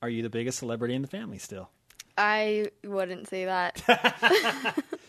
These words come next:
Speaker 2: My dad is so awesome. I, I know it's been a, a hard, difficult process getting Roy to where they are now, but they are awesome.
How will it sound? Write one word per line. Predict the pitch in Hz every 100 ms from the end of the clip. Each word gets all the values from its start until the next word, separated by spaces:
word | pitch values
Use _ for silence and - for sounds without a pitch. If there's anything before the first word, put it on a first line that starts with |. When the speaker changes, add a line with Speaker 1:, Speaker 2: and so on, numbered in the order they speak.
| - - - - - 254
Speaker 2:
My | 269 302
dad | 254 240 214 196
is | 202 202
so | - 214 196
awesome. | 170 180 196 180 170 175
I, | 190 202 202 202 196 -
I | 220
know | 220 208
it's | 202
been | - 196
a, | 190 180 - _ -
a | 190
hard, | 185 190 190 185 180 -
difficult | 185 185 - 185 175 -
process | 214 185 - 214 220 -
getting | 202 196 196 190
Roy | 190 190 196
to | 196
where | 190
they | 190
are | 185 185
now, | 185 196
but | 196 190 180 - _ _ _ _ _ -
they | 262 349
are | - 269 -
awesome. | 196 208 - 190 170 180